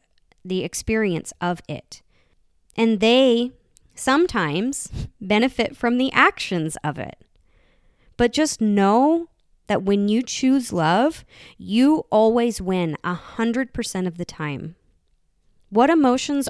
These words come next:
are you operating from within your relationships? Is it fear?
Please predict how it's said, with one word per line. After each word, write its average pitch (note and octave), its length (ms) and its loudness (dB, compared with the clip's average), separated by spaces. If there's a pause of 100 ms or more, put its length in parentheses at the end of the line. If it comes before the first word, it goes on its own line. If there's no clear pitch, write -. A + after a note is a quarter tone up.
are G#3 140 2
you G#3 380 0
operating F3 640 -4
from D3 340 -4
within F3+ 480 -2
your F3+ 220 2
relationships? - 1080 -6 (560)
Is F#3 160 -4
it - 140 -4
fear? C4+ 640 0